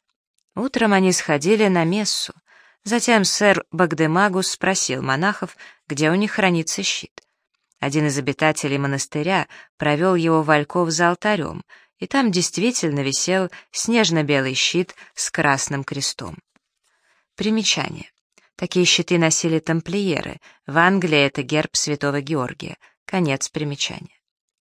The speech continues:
«Сэр», — сказал монах, — «этот щит должен принадлежать самому благородному рыцарю в мире и никому другому. Советую вам проявить осторожность».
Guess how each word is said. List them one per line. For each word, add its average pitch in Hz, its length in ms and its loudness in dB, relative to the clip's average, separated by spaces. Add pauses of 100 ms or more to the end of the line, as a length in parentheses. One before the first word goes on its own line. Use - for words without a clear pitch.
(800)
«Сэр», — 226 480 -2
сказал 139 420 -2
монах, — 139 540 -4 (340)
«этот 220 280 -2
щит 196 360 2
должен 170 400 2
принадлежать 156 720 0
самому 165 500 2
благородному 151 720 2
рыцарю 143 480 0
в 123 80 -8
мире 160 420 0 (300)
и 202 120 0
никому 147 460 4
другому. 127 540 -6 (380)
Советую 214 640 2
вам 165 180 2
проявить 160 480 0
осторожность». - 920 -4